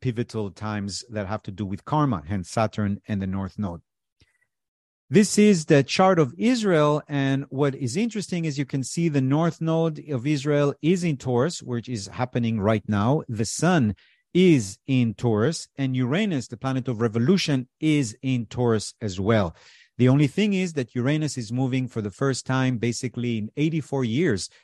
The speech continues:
So Israel was never basically alive that long, uh, into the house of death and transformation. And that could be part of the reason why there is so many demonstrations out there right now.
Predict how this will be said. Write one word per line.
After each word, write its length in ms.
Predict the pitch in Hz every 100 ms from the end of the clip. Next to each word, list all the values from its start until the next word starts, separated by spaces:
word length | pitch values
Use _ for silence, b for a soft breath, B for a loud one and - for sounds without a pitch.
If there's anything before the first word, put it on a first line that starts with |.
| b
So 280 | - 113 104 120
Israel 340 | 127 120 110
was 160 | 104 110
never 220 | 110 101
basically 640 | 95 101 101 - 98 92 -
alive 400 | 95 101 139 113 85
that 220 | 107 98
long, 320 | 104 101 123 127 B B B 123
uh, 160 | 117 -
into 360 | 160 165 135 156
the 120 | 131
house 260 | 127 123
of 160 | 127 98
death 460 | 120 120 117 - -
and 140 | 120
transformation. 840 | 104 107 92 104 95 107 98 92 87 _ 120
And 120 | 110
that 200 | 151 170
could 100 | 185
be 140 | 170
part 220 | - 143
of 100 | 135
the 100 | 120
reason 360 | 120 131 120 110
why 200 | 107 110
there 160 | 107 98
is 100 | -
so 240 | - 131
many 220 | 117 110
demonstrations 720 | 98 95 92 - 101 - 92
out 180 | 95 95
there 120 | 98
right 200 | 92 92
now. 220 | 131 156